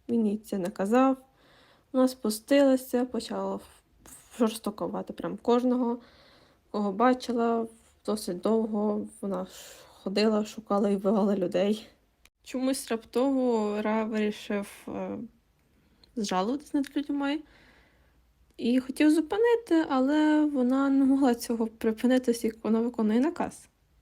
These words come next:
І щоб рятувати людей, він вирішив, е, ось так от зробити.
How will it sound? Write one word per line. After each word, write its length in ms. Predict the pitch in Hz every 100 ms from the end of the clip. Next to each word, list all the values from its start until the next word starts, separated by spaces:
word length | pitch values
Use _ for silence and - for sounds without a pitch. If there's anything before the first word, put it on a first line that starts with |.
| _ _ -
І 160 | 233 233 -
щоб 240 | - 214
рятувати 500 | 233 233 262 254 240
людей, 480 | 208 196 190 226 254
він 280 | 226 240 226
вирішив, 500 | 214 226 - 220 226 - -
е, 280 | 208 190 190 202 - _ _ _ _ _ -
ось 140 | 233
так 200 | - 226
от 100 | 226
зробити. 560 | 214 208 196 175 -